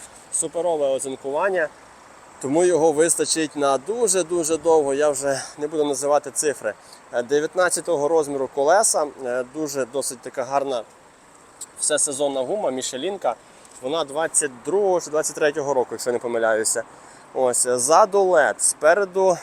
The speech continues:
е, матрикси, камера, парктроніки в круг, безключовий доступ, е, відкривання багажника за допомогою, е, ноги, е, якщо там немає, е, доступу нормального відкрити багажник. Тому, е, ось це і є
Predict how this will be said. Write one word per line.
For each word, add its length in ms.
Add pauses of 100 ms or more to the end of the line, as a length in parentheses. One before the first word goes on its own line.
(100)
е, 140
матрикси, 640
камера, 520
парктроніки 640
в 80
круг, 420 (520)
безключовий 600
доступ, 680
е, 160
відкривання 520
багажника 760
за 240
допомогою, 800 (400)
е, 180
ноги, 580 (320)
е, 240
якщо 280
там 200
немає, 560
е, 120 (240)
доступу 480
нормального 760
відкрити 260
багажник. 460 (520)
Тому, 460 (200)
е, 200
ось 280
це 480
і 120
є 180